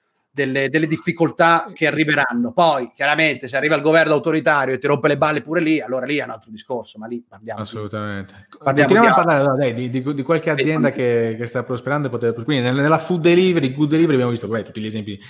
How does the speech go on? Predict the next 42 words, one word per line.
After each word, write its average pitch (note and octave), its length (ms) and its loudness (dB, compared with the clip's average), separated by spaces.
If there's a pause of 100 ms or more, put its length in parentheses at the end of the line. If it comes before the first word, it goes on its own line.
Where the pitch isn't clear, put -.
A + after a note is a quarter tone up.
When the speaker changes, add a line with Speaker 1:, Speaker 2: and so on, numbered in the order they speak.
(120)
Speaker 2:
Deliveroo, G#2+ 440 -4
Just G2+ 280 -10
Eat, G#2+ 520 -4
Glovo, G#2+ 720 -4
Uber G2+ 320 -10
Eats, G#2+ 400 -4
Speaker 1:
Eh, G2 260 -10
Speaker 2:
e - 60 -10
così D#3 200 2
via, G3 120 2
Speaker 1:
esatto, E3 360 2
Speaker 2:
no? E3 60 -10
Speaker 1:
esatto, C3+ 320 -8
esatto. A#2+ 160 -4
Speaker 2:
Amazon A#2 260 0
Fresh A#2+ 280 0
l'hai B2 140 2
detto, C3+ 540 4 (180)
anche B2 180 0
quello, D#3 160 6
ripeto, C3+ 280 2
è A#2 40 2
una A#2 100 0
dinamica A#2 460 -2
che G2 120 -8
c'era A2 240 -6
già, G2 400 -6
eh, E2+ 60 -16
cioè, - 180 -18
continuerà, G2+ 600 -8
continuerà B2 340 -6
a F#3 40 0
esistere, A#2 180 -4
ma C#3+ 240 -2 (240)
io D3 180 4
adesso A#2+ 440 -6 (160)
siamo A#2 200 -2
sul A2+ 180 -10
gruppo D3 260 4
aperto, G#2 340 0
quindi G2+ 160 -8
siamo G2 360 -12